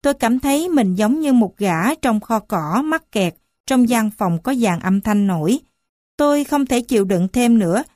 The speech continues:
và chỉ muốn chạy trốn sự tấn công của những gã khổng lồ về trí tuệ này. Sau đó, trong phòng riêng, tôi nhớ lại và suy ngẫm về nhận định của các thành viên Mensa và thấy,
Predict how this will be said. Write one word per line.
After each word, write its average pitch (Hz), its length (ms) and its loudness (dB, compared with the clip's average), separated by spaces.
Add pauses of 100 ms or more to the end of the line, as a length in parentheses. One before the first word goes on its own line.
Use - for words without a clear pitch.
(120)
và 233 100 0
chỉ 220 200 -4
muốn 294 320 2
chạy 180 180 0
trốn 262 340 -2
sự 208 180 -2
tấn 254 220 -2
công 233 260 0
của 220 100 -4
những 220 280 2
gã 196 240 -2
khổng 220 320 0
lồ 226 200 0
về 170 180 -4
trí 262 240 -4
tuệ 175 280 -2
này. 170 280 -2 (540)
Sau 226 240 0
đó, 208 280 -2 (140)
trong 214 160 0
phòng 180 280 -2
riêng, 220 220 2 (360)
tôi 285 140 2
nhớ 269 240 2
lại 214 320 0
và 180 200 -4
suy 285 280 -2
ngẫm 220 340 0
về 247 140 0
nhận 175 280 -2
định 165 200 -4
của 175 160 -4
các 302 260 -6
thành 170 180 -4
viên 220 280 0
Mensa 214 500 0 (340)
và 220 120 0
thấy, 240 440 -2